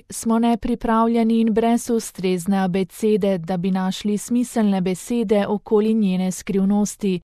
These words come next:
ki v vsakem primeru ostaja. A prva znamenja človeške civilizacije so šla ravno preko te uganke. Lahko bi rekli, da se je človek rodil s kultom smrti, kot je pripomnil papež.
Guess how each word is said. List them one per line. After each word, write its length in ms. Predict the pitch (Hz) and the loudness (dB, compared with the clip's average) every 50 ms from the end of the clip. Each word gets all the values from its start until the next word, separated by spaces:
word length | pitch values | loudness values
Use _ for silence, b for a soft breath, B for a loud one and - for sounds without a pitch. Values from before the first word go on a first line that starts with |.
| _ _ | _ _
ki 160 | - - 226 220 | -4 0 2 2
v 80 | 220 | 2
vsakem 560 | 214 - - 233 220 208 208 - 247 226 226 | 0 0 0 2 2 2 2 0 0 0 0
primeru 440 | - 247 233 226 202 185 180 175 175 | 0 2 2 2 4 2 2 0 -2
ostaja. 680 | 175 180 185 - - - 196 185 180 180 180 180 175 170 - _ _ _ _ _ _ _ _ _ - | -2 -4 -6 -6 -6 -6 -4 -4 -2 -2 -2 -2 -4 -4 -6 _ _ _ _ _ _ _ _ _ -4
A 140 | 196 196 196 | -2 -2 -2
prva 400 | - - 254 262 269 269 269 254 | 0 2 2 2 4 2 0 0
znamenja 640 | 226 214 202 190 190 185 196 214 220 226 226 220 220 | 2 0 0 2 2 2 2 2 2 2 2 0 0
človeške 720 | - - 247 240 220 196 185 180 180 - - - 208 196 | -2 -2 0 0 2 2 0 -2 -2 -4 -4 -2 -2 -2
civilizacije 1120 | - - 208 190 190 185 180 180 180 175 - 214 214 233 233 - - 254 247 233 220 220 | -2 -2 -2 0 0 0 0 0 -2 -2 0 0 0 0 -2 -2 -4 -2 0 2 2 0
so 220 | 208 - - 226 220 | 0 0 0 0 0
šla 300 | - - 240 226 226 226 | 0 0 0 2 2 2
ravno 360 | 220 196 196 202 208 220 220 | 2 2 2 2 0 0 -2
preko 340 | - - 233 233 - 240 226 | -2 -2 -2 -2 0 0 -2
te 240 | - - 214 202 185 | 0 0 0 0 0
uganke. 640 | 180 170 185 180 180 175 175 175 - 190 175 175 175 _ _ _ _ - - | 0 -2 -2 -4 -2 -2 -4 -4 -4 -4 -6 -6 -8 _ _ _ _ -8 -6
Lahko 380 | 190 185 175 - - - 226 | -4 -4 -6 -2 0 2 2
bi 160 | 196 208 202 196 | 4 4 2 2
rekli, 440 | 202 208 220 214 - - 214 202 | 2 0 0 -2 -2 -4 -4 -2
da 160 | 180 190 185 185 | -2 -2 -2 -4
se 200 | - - 202 185 | -4 -6 -6 -4
je 140 | 180 180 175 | -4 -4 -6
človek 560 | - - 214 214 220 233 233 233 220 - - | -6 -4 -2 0 0 2 2 0 -2 -2 0
rodil 360 | 226 214 220 208 254 262 254 | 0 0 0 0 -2 -4 -6
s 140 | 233 - - | -6 -8 -10
kultom 500 | - - 277 269 262 - 233 202 196 208 | -8 -6 -4 -4 -4 -2 -2 -2 0 -2
smrti, 680 | - - - 240 233 214 190 190 - 190 180 175 175 B B B B B B B B B | -2 -4 -4 -2 0 0 -2 -2 -2 -2 -2 -2 -4 B B B B B B B B B
kot 240 | - - 190 175 - | -8 -6 -6 -4 -4
je 220 | 196 185 190 190 180 | -2 -2 -2 -2 -2
pripomnil 600 | - 220 214 - - 190 185 175 175 180 180 170 | -2 -2 -2 -2 -2 -2 -2 0 -2 -2 -4 -4
papež. 640 | - - 180 180 170 - 185 180 180 175 - - | -4 -4 -4 -4 -4 -4 -4 -4 -4 -4 -6 -10